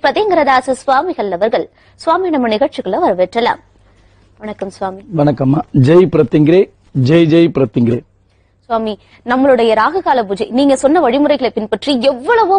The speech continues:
Speaker 1: பிரச்சனைகள் இருக்கிறவங்க அத்தனை பிரச்சனைகளிலும் வெளிவந்து ரொம்ப சந்தோஷமான வாழ்க்கையை வாழ்ந்துட்டு இருக்காங்க. என்னதான் இருந்தாலும் இன்னைக்கு நம்ம நிகழ்ச்சியை புதுசா எத்தனையோ பேர் பார்ப்பாங்க, பாக்குறவங்களுக்கு எவ்வளவோ பிரச்சனைகள் இருக்கும். நம்மளும் இதே மாதிரி ராகுகால பூஜை செஞ்சு நம்மளுக்கும் எல்லா கஷ்டமும் தீந்துராதா, நம்மளும் நல்லபடியா இருக்க மாட்டோமாங்கிற ஒரு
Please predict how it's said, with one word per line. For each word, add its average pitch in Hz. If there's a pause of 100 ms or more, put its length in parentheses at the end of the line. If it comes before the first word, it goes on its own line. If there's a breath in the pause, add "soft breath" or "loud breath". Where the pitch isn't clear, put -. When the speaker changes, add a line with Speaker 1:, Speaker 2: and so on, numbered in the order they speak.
Speaker 1:
பிரச்சனைகள் 262
இருக்கிறவங்க 220 (140)
அத்தனை 440
பிரச்சனைகளிலும் 269
வெளிவந்து 233
ரொம்ப 277
சந்தோஷமான 277
வாழ்க்கையை 214
வாழ்ந்துட்டு 196
இருக்காங்க. 196 (520 loud breath)
என்னதான் 359
இருந்தாலும் 277
இன்னைக்கு 262
நம்ம 254
நிகழ்ச்சியை 349
புதுசா 302
எத்தனையோ 320
பேர் 214
பார்ப்பாங்க, 208
பாக்குறவங்களுக்கு 262
எவ்வளவோ 294
பிரச்சனைகள் 233
இருக்கும். 214 (360 loud breath)
நம்மளும் 302
இதே 262
மாதிரி 269
ராகுகால 233
பூஜை 220
செஞ்சு 233
நம்மளுக்கும் 285
எல்லா 247
கஷ்டமும் 294
தீந்துராதா, 214 (140)
நம்மளும் 277
நல்லபடியா 269
இருக்க 240
மாட்டோமாங்கிற 220 (380 loud breath)
ஒரு 262